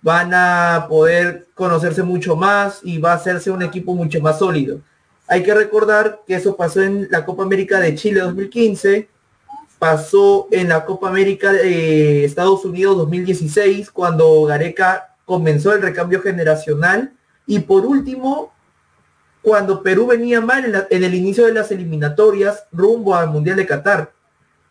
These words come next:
Perú recuperó el rumbo en Quito o en Guayaquil contra Ecuador,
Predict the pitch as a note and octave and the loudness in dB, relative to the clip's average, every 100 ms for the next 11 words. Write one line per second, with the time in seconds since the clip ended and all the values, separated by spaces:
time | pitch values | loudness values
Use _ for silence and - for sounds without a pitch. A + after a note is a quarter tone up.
0 | - D3+ F3 G#3+ G#3 G3+ G3 F#3 - F3 | 0 2 2 0 -2 -2 -4 -4 -2 2
1 | G#3+ A3 B3 A#3 A#3 A#3 - F#3 E3 - | 2 0 -2 2 2 2 -4 -2 -2 -8
2 | C4+ C#4 - D#3+ D#3+ - _ _ - E3+ | -4 -4 0 0 0 -4 _ _ -2 0
3 | D#3 D#3+ D3+ D3 A#3 G3 F3 D#3 D3+ D3+ | 2 2 0 -4 -6 -6 -4 -2 -2 -2
4 | D3 F3 A#3 C#4 | 0 2 0 -2